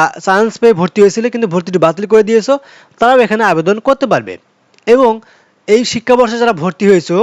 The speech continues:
আহ, তাদের মূলত আগামী দ্বিতীয় রিলিজ স্লিপে আবেদন করতে হলে আগামী অক্টোবরের নয় তারিখের ভিতরে ভর্তিটি বাতিল করতে হবে। বাতিল করার পরে তোমাদের দ্বিতীয় রিলিজ স্লিপে আবেদন করতে পারবে,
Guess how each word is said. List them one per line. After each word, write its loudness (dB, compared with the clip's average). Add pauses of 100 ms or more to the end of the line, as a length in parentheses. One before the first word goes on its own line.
আহ, -12 (120)
তাদের 2 (280)
মূলত 2 (260)
আগামী 0 (220)
দ্বিতীয় -2
রিলিজ 0
স্লিপে -2
আবেদন -2
করতে 0
হলে 0 (500)
আগামী 0 (220)
অক্টোবরের 0
নয় 0
তারিখের -2
ভিতরে 0
ভর্তিটি -2
বাতিল 0
করতে -4
হবে। -8 (640)
বাতিল 0
করার 2 (100)
পরে 2 (520)
তোমাদের 2
দ্বিতীয় -2
রিলিজ 2
স্লিপে -2
আবেদন -4
করতে -2
পারবে, -4